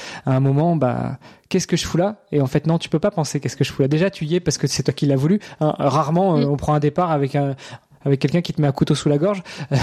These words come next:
Speaker 1: ou qui te braque, euh, avant de partir. Et puis, euh
Speaker 2: Et, et j'ai envie de dire,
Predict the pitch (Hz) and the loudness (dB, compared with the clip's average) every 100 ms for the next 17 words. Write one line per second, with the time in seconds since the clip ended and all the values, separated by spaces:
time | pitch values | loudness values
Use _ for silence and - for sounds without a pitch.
0 | - 175 175 147 147 156 175 - 156 156 | 2 0 -2 -2 0 2 2 2 0 2
1 | 180 175 - 170 165 165 151 - 233 226 | 0 -2 0 4 4 2 0 2 0 0
2 | - 196 143 143 135 - 143 135 127 262 | -6 -2 0 2 0 -2 0 2 2 0
3 | - 233 233 233 240 214 226 302 | 0 0 0 2 0 0 -2 -4